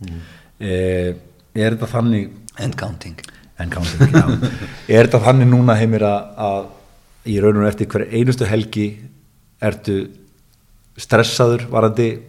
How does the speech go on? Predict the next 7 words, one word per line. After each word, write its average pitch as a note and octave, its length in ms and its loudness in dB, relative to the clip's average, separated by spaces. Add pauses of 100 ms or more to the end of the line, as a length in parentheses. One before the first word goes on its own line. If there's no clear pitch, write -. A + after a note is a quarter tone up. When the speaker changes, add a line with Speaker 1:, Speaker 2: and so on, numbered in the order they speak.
(560)
Speaker 2:
þína G#2+ 260 -2
kannski G#2+ 200 -2
lykilmenn, A2+ 500 0 (1120)
meiðsli G2+ 460 -4 (1040)
og A2 100 -2
svo G#2 140 -2
framvegis? A2 480 -2